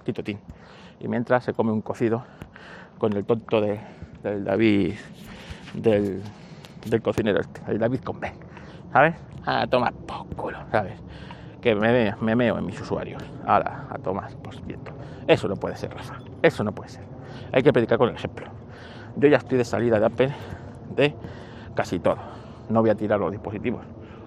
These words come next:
porque no los voy a tirar, evidentemente, si funcionan, ¿vale? Yo qué sé. Pero el Mac, pues, posiblemente,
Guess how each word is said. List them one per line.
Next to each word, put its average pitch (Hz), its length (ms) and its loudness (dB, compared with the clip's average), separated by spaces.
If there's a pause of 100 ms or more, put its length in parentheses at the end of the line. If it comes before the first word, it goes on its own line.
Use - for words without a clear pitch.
(120)
porque - 300 0
no 104 80 2
los 95 100 -2
voy - 120 -4
a - 40 -4
tirar, 104 320 2 (140)
evidentemente, 95 580 -4 (160)
si - 100 -10
funcionan, 98 480 -4 (600)
¿vale? 104 260 2 (400)
Yo - 140 -6
qué - 80 -16
sé. - 160 -12 (520)
Pero 120 120 8
el 127 60 6
Mac, 190 200 4 (800)
pues, 190 160 -4
posiblemente, 110 640 -4